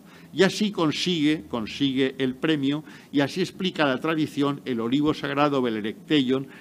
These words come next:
que todavía podía verse en la época de Pausanias. Otro mito pone a Atenea en relación con Hefesto,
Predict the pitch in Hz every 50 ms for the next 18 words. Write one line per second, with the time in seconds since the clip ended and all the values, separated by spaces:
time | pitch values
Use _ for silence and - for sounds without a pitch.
0 | - - - 139 139 139 151 151 151 151 160 185 196 185 185 175 160 151 151 160
1 | 147 139 139 131 123 - - 135 135 135 - 143 147 143 131 117 110 104 104 -
2 | 107 98 - 107 104 101 101 101 110 113 95 - 95 95 - - 107 87 73 73
3 | 73 - - - 73 - - - - - - - - - - - 208 202 208 220
4 | 208 214 226 190 - - 165 160 113 113 - - - 156 160 160 165 165 156 151
5 | - 151 139 135 147 151 151 151 143 120 120 127 127 110 - - 135 143 139 135
6 | - 123 120 110 107 104 - - 156 151 - - - 104 113 139